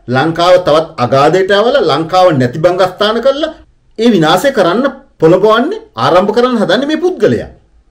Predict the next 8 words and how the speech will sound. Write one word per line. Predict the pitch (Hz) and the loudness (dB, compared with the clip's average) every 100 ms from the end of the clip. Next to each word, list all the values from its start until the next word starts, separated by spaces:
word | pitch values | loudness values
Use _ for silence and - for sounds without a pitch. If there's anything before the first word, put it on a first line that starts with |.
| _ _ _ _ 127 | _ _ _ _ -4
අර | 190 - - _ _ | -2 -2 -8 _ _
අතීතයේ | 147 170 190 170 190 | -8 -6 -4 4 4
ඌ | 165 160 | 4 2
එල් | 160 | 4
එස් | 160 160 | 2 0
කරා | 170 175 202 | -2 0 2
වගේ, | 226 233 403 - _ _ _ _ _ | 0 0 -4 -6 _ _ _ _ _
අයි | - 156 156 | -6 0 2